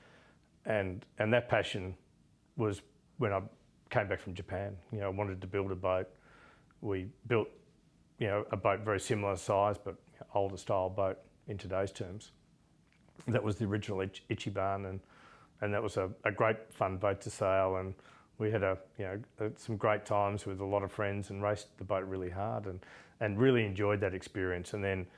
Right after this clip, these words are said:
and then really went to, to other boats over the years, depending on, um, when we did the, the, the ocean race, um, the Round the World race, and brought that boat back to Sydney and sailed that for a number of years, and then built other boats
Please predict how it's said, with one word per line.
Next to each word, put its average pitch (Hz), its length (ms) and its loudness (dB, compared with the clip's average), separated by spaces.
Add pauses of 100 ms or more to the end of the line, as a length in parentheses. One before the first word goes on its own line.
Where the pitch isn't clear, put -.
(200)
and 113 140 2
then 110 240 2
really 98 400 0
went 98 240 0
to, 101 240 -4 (160)
to 101 160 0
other 98 160 2
boats 98 360 0
over 98 200 -2
the 101 100 -4
years, 104 340 0
depending 95 460 -4
on, 95 220 -4 (640)
um, 98 400 -4
when 104 220 0
we 98 100 0
did 98 280 -4
the, 95 220 0 (440)
the, 104 240 -2 (100)
the 101 120 4
ocean 104 300 2
race, 101 440 2 (240)
um, 104 260 0
the 104 80 -2
Round 101 240 0
the 101 60 -4
World 104 260 2
race, 101 360 0 (440)
and 104 140 -2
brought 101 180 2
that 107 220 2
boat 104 200 4 (200)
back 104 200 2
to 104 80 -6
Sydney 104 380 -2
and 98 140 -4
sailed 98 300 4
that 107 280 0
for 101 400 -4
a 117 40 -2
number 98 240 -2
of 92 100 -4
years, 101 340 -4 (600)
and 101 120 -2
then 98 160 2
built 98 240 0
other 98 160 2
boats 101 420 -2